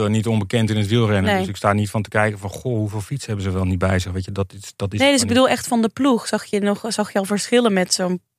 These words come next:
Speaker 1: team als Skill Shimano die je ook had gevolgd?
Speaker 2: Ja, je ziet dat het wielrennen is veranderd. Ik bedoel, eh, Skill Shimano hadden ze nog een campertje.
Speaker 1: Hmm.
Speaker 2: Wel, toen ik daar in tweeduizend acht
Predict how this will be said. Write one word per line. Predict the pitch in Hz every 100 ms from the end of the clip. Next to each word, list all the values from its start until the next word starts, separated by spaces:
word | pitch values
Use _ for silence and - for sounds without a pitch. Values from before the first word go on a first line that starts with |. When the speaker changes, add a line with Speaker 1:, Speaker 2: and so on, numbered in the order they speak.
| -
Speaker 1:
team | 208 190 185
als | 185
Skill | - 190
Shimano | 190 190 190 202 190 196 - _
die | - 185
je | 196
ook | 202
had | 185
gevolgd? | - - 185 311 - -
Speaker 2:
Ja, | 95
je | 92
ziet | 113
dat | 107
het | 101
wielrennen | 98 110 104 104
is | 90
veranderd. | 95 98 92
Ik | 80
bedoel, | 92 92 90 92
eh, | 90
Skill | 82 113 95
Shimano | 95 98 98
hadden | 98 92
ze |
nog | 92
een | 85
campertje. | 98 98 92 85 -
Speaker 1:
Hmm. | 220 220 196
Speaker 2:
Wel, | 90 90 95 _
toen | 101 95
ik | 90
daar | 95 92
in | 87 90
tweeduizend | 92 92 90 95 95
acht | 95 95 - -